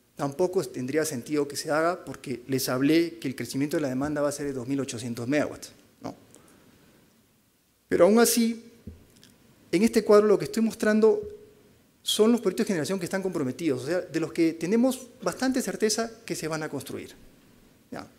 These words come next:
Tendré-, tenemos acá, eh, principalmente centrales eólicas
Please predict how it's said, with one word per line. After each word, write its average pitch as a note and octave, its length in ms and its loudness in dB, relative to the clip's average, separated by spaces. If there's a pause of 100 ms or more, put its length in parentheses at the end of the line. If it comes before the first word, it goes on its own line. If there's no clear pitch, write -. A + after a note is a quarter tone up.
(840)
Tendré-, F#3+ 400 4
tenemos G3+ 400 0
acá, F#3 420 0 (240)
eh, C3+ 380 2
principalmente F3 580 0
centrales D#3 520 -2 (100)
eólicas F#3+ 640 0